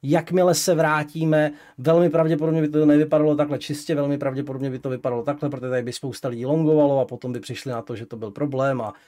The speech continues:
vypadalo by to nějakým takovýmhle způsobem. Ale až toto bude situace, ve které dává smysl otáčet svůj sentiment a začít shortovat celý ten trh.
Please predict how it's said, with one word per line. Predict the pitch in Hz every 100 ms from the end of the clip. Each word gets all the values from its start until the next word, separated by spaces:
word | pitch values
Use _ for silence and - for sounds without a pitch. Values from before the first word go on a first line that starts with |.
| _ -
vypadalo | 135 143 131
by | 127
to | 123
nějakým | 123 110 123
takovýmhle | 104 - 123 123
způsobem. | - - - 143 143 151 - - -
Ale | 143 165 -
až | 170 - - _ _ -
toto | 294 294 - 175 151 165 _ 151
bude | 165 190
situace, | 160 - 233 226 170 147 - 139 131 151 _ _ _
ve | 127 135 202
které | 208 220 220 202
dává | 180 175 156 131
smysl | - 156 147 165 156 -
otáčet | 147 147 156 147 156 147
svůj | - 110
sentiment | - 110 98 104 92 95 - _ _ _ _ _ _ -
a | 117
začít | 127 - -
shortovat | 135 120 120 104
celý | - 98
ten | 98 90
trh. | -